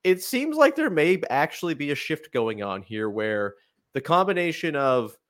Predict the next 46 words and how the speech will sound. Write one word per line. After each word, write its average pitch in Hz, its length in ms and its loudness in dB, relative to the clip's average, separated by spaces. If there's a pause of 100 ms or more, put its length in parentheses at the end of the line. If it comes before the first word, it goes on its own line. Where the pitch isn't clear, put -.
(180)
there's 120 200 0
enough 127 300 2
talent 147 600 0 (160)
in 165 100 0
the 156 160 2
N 151 120 2
B 143 180 2
A 165 280 4 (120)
to 139 80 2
actually 135 280 0
go 135 160 2
and 113 120 -2
target 120 420 -2
Canadian 127 440 -4
players 127 380 -2
because 113 300 -6
there's 104 160 -8
just 110 180 -10
a 107 60 0
lot 95 280 2
of 113 100 0
them 117 140 0
around 113 300 0
the 104 60 -2
league, 180 440 -2 (320)
and 98 120 -10
some 110 200 -2
of 107 80 0
them 104 100 -4
shake 107 320 -2
loose, 175 340 0 (140)
a 87 100 -6
la 90 180 -2
Kelly 95 320 -6
Olynyk 123 360 -2
or 98 80 0
R 101 140 4
J 95 180 -2
Barrett, 151 420 4 (460)
and 147 380 4
maybe 214 280 6
just 226 240 0
sort 208 180 8
of 160 120 4
the 156 120 4
shifting 160 880 -2